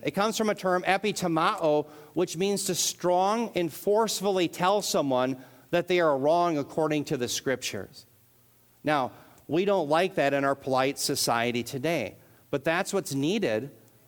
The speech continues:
when people are in error, either in their doctrine or their deed. They are to be rebuked.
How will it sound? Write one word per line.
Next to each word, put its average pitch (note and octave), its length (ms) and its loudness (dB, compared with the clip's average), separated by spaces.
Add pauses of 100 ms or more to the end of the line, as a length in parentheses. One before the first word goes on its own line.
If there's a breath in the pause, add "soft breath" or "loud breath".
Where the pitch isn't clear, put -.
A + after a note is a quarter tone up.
(120)
when D#3+ 200 -2
people F3 380 0
are D3 140 4
in C3+ 160 0
error, C#3+ 560 0 (760)
either E3 280 2
in D3+ 140 0
their C#3+ 120 2
doctrine C#3 640 0
or B2+ 200 0
their A#2 140 -2
deed. G#2 360 -8 (680)
They C#3 180 0
are D3+ 140 2
to D#3 160 -4
be C3 420 0 (420)
rebuked. A2+ 680 -6